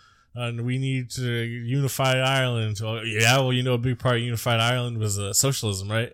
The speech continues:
That's what James Connolly cared about, was socialism. <laughs> Fucking idiot. Um, she's also an accomplished, uh, violinist, and she used that talent in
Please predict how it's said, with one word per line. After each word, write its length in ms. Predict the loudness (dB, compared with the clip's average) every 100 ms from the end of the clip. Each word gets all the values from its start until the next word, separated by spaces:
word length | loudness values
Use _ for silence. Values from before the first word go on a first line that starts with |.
| _
That's 200 | -4 -4
what 80 | -2
James 280 | -2 -2 0
Connolly 380 | 0 0 0 -2
cared 200 | 0 0
about, 280 | 0 -2 -2
was 100 | -2
socialism. 920 | -2 -2 0 2 2 0 -2 -4 -8 _ _
<laughs> 200 | -20 -8
Fucking 340 | 0 0 0 -2
idiot. 480 | 0 -2 -4 -8 _ _ _ _ _ _ _ _ _ _ _ _ -8 -4
Um, 340 | -2 -2 -4
she's 240 | -4 0 2
also 240 | 2 4
an 60 | 0
accomplished, 580 | 0 0 0 -4 -6
uh, 140 | -6 -2
violinist, 920 | 0 0 0 -4 -4 -4 -6 -8 -14
and 260 | -12 -10 -8
she 160 | -6 -4
used 260 | -2 0
that 220 | -2 -2
talent 340 | -2 -2 -4 -8
in 340 | -10 -10 -14